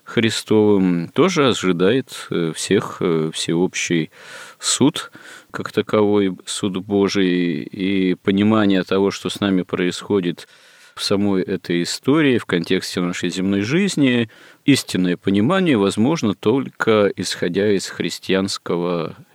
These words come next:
мировоззрения, из христианской веры и из библейских основ истории как таковой, из библейского её именно что миропонимания отсюда и может формироваться, и рождаться,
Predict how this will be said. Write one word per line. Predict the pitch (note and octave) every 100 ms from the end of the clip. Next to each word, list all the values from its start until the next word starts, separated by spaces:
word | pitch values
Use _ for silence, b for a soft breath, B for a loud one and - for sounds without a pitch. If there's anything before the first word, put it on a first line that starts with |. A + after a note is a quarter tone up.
| -
мировоззрения, | F2+ E2+ F2 F2 F2+ F2+ D#2+
из | -
христианской | - F2+ - G2 E2+ - E2+
веры | E2+ B2+ E3 D3 B B B B B -
и | G#2 G2
из | - - G2 E2+ - -
библейских | F2+ G#2+ G#2 G#2 G2+ C#3+ - C#3+ - - -
основ | - G#2+ - A#2+ A#2 G#2+ - -
истории | G#2 - - G#2 G2 F#2+ F2+ F2
как | - - -
таковой, | - - F2+ F#2+ F#2+ - B B B B _
из | F#2 F2+
библейского | F#2 E2 F#2 A#2 A#2+ - G2+ F#2+ F#2 E2+ D2+ E2
её | E2 D#2 D#2+ F2+ F2+ E2+ -
именно | G#2 F#2+ F2+ F2
что | - F#2+
миропонимания | F#2 F2+ - F#2+ F2 F#2 C3+ E3 C3
отсюда | G2 F#2 - - C3 A2+
и | F#2+ E2+ F#2+ G2+ F#2+ F2+ F2+
может | F2 F2 F2 E2+ -
формироваться, | - F2 E2+ E2 E2 F#2 C3 - - A2+ F#2+
и | - F2+ D#2 D2
рождаться, | D#2 E2+ - G#2 - - A#2+ A2+